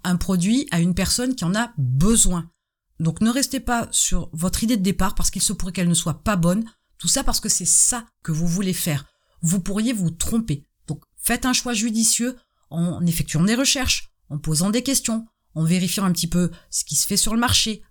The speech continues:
vos concurrents, et cetera. Mais ne restez pas forcément sur votre idée première parce qu'il se pourrait que justement, ce soit uniquement quelque chose que vous voulez faire et peut-être que le marché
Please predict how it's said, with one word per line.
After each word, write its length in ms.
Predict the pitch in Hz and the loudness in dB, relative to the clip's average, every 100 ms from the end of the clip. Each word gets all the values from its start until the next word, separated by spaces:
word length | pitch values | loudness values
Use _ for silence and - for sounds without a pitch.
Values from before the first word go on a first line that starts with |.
| 147 | -8
vos 220 | 139 170 | -2 -2
concurrents, 460 | 196 220 - 214 | 0 -2 -2 -2
et 60 | 202 | -2
cetera. 300 | - 165 202 | -2 -2 0
Mais 180 | 233 180 | 0 -2
ne 240 | 180 185 240 | 0 2 2
restez 320 | 254 - 233 | 0 -4 -6
pas 180 | 233 220 | -6 -6
forcément 460 | 220 - 190 185 | -2 -2 -2 -4
sur 180 | 175 226 | -4 -4
votre 240 | 190 185 | -4 -2
idée 160 | 170 165 | -2 -2
première 380 | 165 220 294 311 | 0 0 0 0
parce 160 | 208 | -4
qu'il 100 | - | -2
se 140 | 208 269 | 0 0
pourrait 320 | 226 262 330 | -2 -6 -4
que 80 | 247 | -4
justement, 500 | 294 285 233 226 285 _ _ | -2 -2 -2 -2 -4 _ _
ce 220 | - - 220 | -4 -2 2
soit 320 | - 220 - | 0 0 -4
uniquement 360 | 254 262 - 247 | -2 -2 -2 -4
quelque 220 | 240 202 | -2 -2
chose 200 | 202 247 | -2 -2
que 120 | - | 2
vous 260 | 151 131 269 | 2 2 0
voulez 260 | 269 240 | 2 2
faire 300 | - 175 175 - _ - | 2 0 -2 -4 _ -16
et 60 | 151 | -6
peut-être 280 | 165 214 | -4 -4
que 100 | - | -2
le 80 | 185 | 0
marché 440 | 180 170 - 214 | 2 2 0 -2